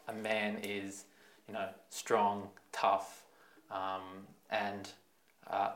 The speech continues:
looking at you, you, you look like a pretty strong guy, pretty tough guy. What, what do you think your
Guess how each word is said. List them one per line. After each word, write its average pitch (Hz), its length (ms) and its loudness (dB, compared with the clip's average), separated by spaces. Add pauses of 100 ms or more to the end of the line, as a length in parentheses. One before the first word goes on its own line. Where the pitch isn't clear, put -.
(140)
looking 127 260 -2
at 107 80 -4
you, 107 140 -2
you, 127 260 -2 (160)
you 113 80 -8
look 101 80 -6
like 101 140 -2
a 110 60 -2
pretty 101 300 -6 (200)
strong 104 420 -2
guy, 107 300 6 (340)
pretty 104 200 -4
tough - 300 0
guy. 110 300 4 (280)
What, 147 260 4
what 147 80 2
do 143 40 4
you 143 60 0
think 131 140 -2
your 120 220 2